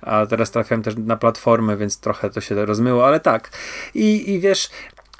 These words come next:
mówiąc, że te dziewczyny wykonały dobrą robotę, że w-, to chodzi mi też o to, że to jest, e,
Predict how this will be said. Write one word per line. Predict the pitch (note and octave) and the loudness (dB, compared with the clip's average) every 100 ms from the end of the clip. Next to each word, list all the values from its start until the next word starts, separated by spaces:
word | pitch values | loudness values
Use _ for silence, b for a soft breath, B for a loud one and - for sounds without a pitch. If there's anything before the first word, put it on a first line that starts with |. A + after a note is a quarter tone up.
| D3 | -2
mówiąc, | C#3 D#3 | 0 2
że | C3+ | 0
te | C#3 | -2
dziewczyny | C#3 C3+ D#3 C#3 | -2 -2 -2 -2
wykonały | C#3 C#3+ D3 C#3 C#3 C3+ C3+ C3+ C3 | 0 0 4 4 4 2 2 0 -2
dobrą | C#3 C3+ C#3+ C#3+ C#3+ | -4 -2 2 2 2
robotę, | C#3 D3 E3+ D#3 | 2 2 2 -2
że | D#3 | -4
w-, | C#3+ C3+ - - D3+ - | -6 -6 -8 -10 -10 -2
to | D#3+ D#3+ | 2 2
chodzi | F3 E3+ | 0 0
mi | A3 | 2
też | F3 | 2
o | D#3+ | 0
to, | D#3+ E3 | 2 2
że | D3+ D#3 - B B B B _ | 2 0 -2 B B B B _
to | D3 F3+ | 2 4
jest, | E3 E3 - | 4 4 0
e, | - | -8